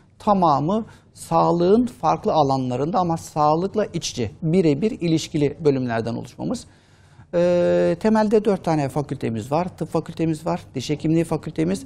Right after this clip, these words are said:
eczacılık bilimleri fakültemiz ve sağlık bilimleri fakültemiz var. Bunun yanında Atatürk Sağlık Hizmetleri Meslek Yüksekokulu ve Şuhut ve Bolbadin ilçelerimizde yer alan, e, iki ayrı, toplamda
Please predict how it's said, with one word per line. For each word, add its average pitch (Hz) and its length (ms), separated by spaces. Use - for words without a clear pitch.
eczacılık 147 480
bilimleri 120 280
fakültemiz 156 480
ve 208 80
sağlık 165 420
bilimleri 120 260
fakültemiz 110 600
var. 196 220
Bunun 214 160
yanında 170 380
Atatürk 180 340
Sağlık 170 280
Hizmetleri 143 420
Meslek 120 400
Yüksekokulu 185 840
ve 156 220
Şuhut - 680
ve 160 220
Bolbadin 160 420
ilçelerimizde 131 540
yer 117 120
alan, 151 340
e, 147 240
iki 175 300
ayrı, 127 180
toplamda 151 600